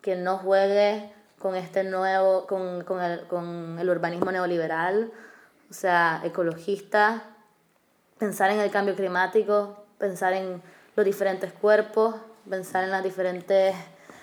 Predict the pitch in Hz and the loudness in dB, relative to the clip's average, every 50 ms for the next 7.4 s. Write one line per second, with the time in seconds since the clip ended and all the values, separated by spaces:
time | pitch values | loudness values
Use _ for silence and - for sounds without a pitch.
0 | - - 208 202 208 - - - 202 208 220 226 233 240 247 254 247 233 - - | -2 2 2 2 2 -2 -2 0 0 2 2 2 2 2 2 0 -2 -6 -12 -18
1 | - _ _ - - - _ - - - - - - - - - - - _ _ | -20 _ _ -20 -20 -20 _ -20 -20 -20 -20 -20 -20 -20 -20 -20 -20 -20 _ _
2 | _ _ _ - - - 214 202 - 208 196 185 185 185 175 175 180 190 214 233 | _ _ _ -20 -8 -6 -4 -2 -2 -2 -2 -2 -2 -4 -4 -2 0 2 4 4
3 | 240 254 247 240 233 - - - 208 202 214 233 240 - 220 208 - - - 202 | 4 4 4 2 2 0 -2 -2 0 2 2 2 0 -2 -6 -6 -6 -2 0 0
4 | 214 220 214 254 254 254 254 262 262 262 - 202 214 196 190 - - - - _ | 2 2 2 2 4 4 4 4 2 0 -4 -6 -4 -4 -4 -6 -8 -16 -20 _
5 | _ _ _ - - 220 208 196 214 214 220 214 226 254 262 277 277 269 285 277 | _ _ _ -4 -2 0 0 4 4 2 4 6 6 8 8 8 6 4 0 0
6 | - 269 247 226 214 208 208 214 214 208 202 202 202 208 214 196 190 - 190 185 | 0 2 2 4 4 6 6 6 6 4 2 2 2 2 0 -2 -2 -2 -2 -2
7 | 180 180 175 175 - 185 190 190 | 0 -2 -2 -2 -4 -2 0 0